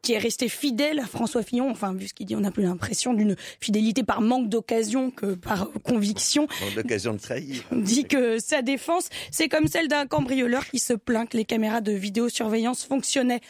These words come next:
Speaker 1: pendant son casse. Dans Le Monde, quelqu'un qui s'affiche aussi comme un soutien, encore un petit peu branlant à mon avis, explique qu'il voulait soutenir un gaullisme social à la Philippe Séguin et qu'il se retrouve derrière Trump. Mais soyons
Speaker 2: <laughs>
Speaker 1: honnêtes, ce qui intéresse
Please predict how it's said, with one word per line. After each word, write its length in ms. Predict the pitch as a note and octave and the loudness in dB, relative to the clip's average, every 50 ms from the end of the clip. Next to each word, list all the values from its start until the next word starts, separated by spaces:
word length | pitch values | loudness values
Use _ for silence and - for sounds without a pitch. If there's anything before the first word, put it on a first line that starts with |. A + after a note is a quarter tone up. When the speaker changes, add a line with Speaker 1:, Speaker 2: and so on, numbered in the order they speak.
| - - - _ - | -20 -20 -20 _ -2
Speaker 1:
pendant 280 | - D4+ D#4 C#4+ D4+ C#4+ | 0 2 2 2 0 0
son 220 | - - B3+ A#3+ | 0 -2 -2 -2
casse. 360 | G3+ - C#4+ D4+ E4 D#4+ - - - - - - - | 0 0 2 2 2 0 -2 -8 -12 -16 -18 -8 0
Dans 180 | A#3+ B3+ C#4+ D4 | 2 2 2 4
Le 60 | D4+ | 4
Monde, 440 | D4 D4 D#4 D#4 D4+ C#4 A#3 A3 A3 - | 2 4 4 4 2 2 2 0 0 0
quelqu'un 460 | - C4 C4 A#3 - D4+ C#4 C4 C4 | 0 0 0 2 2 0 0 0 0
qui 120 | - - A3 | -2 -4 -2
s'affiche 380 | - C4 A#3+ - - C4+ - | 0 0 -2 0 0 2 2
aussi 280 | D4 D4 - - G#4 F4 | 2 2 2 0 0 2
comme 180 | - C#4+ B3+ | 2 2 2
un 60 | A#3 A3 | 2 0
soutien, 680 | - - C#4+ G#3+ - - C4 C#4 C4 C4 A#3+ G3+ - _ _ - | 0 -2 -2 -2 -2 0 2 2 4 2 2 0 -2 _ _ -12
encore 280 | - - - - - | -12 -6 -4 -2 -2
un 80 | G3 G3 | -2 -2
petit 160 | F#3+ - G#3 | -2 -4 0
peu 100 | G#3 B3+ | 0 2
branlant 340 | A3 A3+ B3 C4+ C#4 C#4 C4 | 2 4 4 4 4 4 2
à 80 | A#3+ | 2
mon 140 | A3+ A3+ A3+ | 2 0 0
avis, 220 | A#3 A#3+ B3 D#4 E4+ - - - - - - | 0 2 2 2 2 0 -4 -6 -6 -2 0
explique 340 | C#4+ C4+ - - F4+ - | 0 0 2 0 -2 0
qu'il 160 | - D#4+ D4+ B3 | 0 0 0 2
voulait 280 | C4 F4 D#4+ F4+ F4 | 2 2 2 2 0
soutenir 580 | - - - F4 - - E4 E4 E4 D#4 C#4 B3+ | -2 -2 -6 -4 0 2 4 4 4 4 2 0
un 80 | A#3+ | 0
gaullisme 440 | A3+ A3+ A#3+ A#3+ B3 A#3+ - B3+ G3+ | 2 2 2 2 0 0 0 -2 -2
social 440 | - - B3 A#3+ - - A#3 G#3+ G#3+ - | 0 0 0 0 0 0 0 0 0 0
à 100 | - G3 | -2 -2
la 100 | G3 F3+ | -2 -2
Philippe 300 | - - A#3+ B3 - - | 0 0 0 0 0 -2
Séguin 400 | - - A#3+ A3+ G#3 A3 B3+ C4+ - - - - _ | -2 0 0 2 2 2 2 0 -4 -10 -16 -16 _
et 120 | - B3 A#3+ | -4 -4 -4
qu'il 200 | _ - C4+ A#3+ | _ -4 -2 -2
se 160 | - - C4 | -2 -2 -2
retrouve 520 | A#3+ G#3+ G#3+ - - - C4+ C#4+ C4+ C#4 C#4 - | -2 -2 -2 -6 -4 0 2 2 2 2 0 -2
derrière 460 | A#3 G#3+ C#4 C#4+ C#4 C4+ B3+ A3+ - | 0 0 2 2 2 0 0 -2 -4
Trump. 340 | - - - G#3 F#3 F3+ - - - - - - - | -4 -2 0 0 0 -2 -6 -10 -16 -18 -16 -10 -2
Mais 100 | - B3 | -2 0
soyons 340 | A3+ - D#4 E4+ E4 F4+ F4+ | 0 2 2 4 4 4 4
Speaker 2:
<laughs> 20 | E4+ | 2
Speaker 1:
honnêtes, 600 | D#4 C#4+ - C4 D4 - - - - - - - - - - - - | 2 2 2 0 -2 -2 -6 -6 -6 -6 -8 -8 -16 -20 -20 -16 -12
ce 120 | - - | -10 -2
qui 100 | - D#4+ | 2 2
intéresse 420 | D4+ D4+ A#3+ D#4 D4 D#4 D#4 - | 2 4 2 2 0 0 -2 -2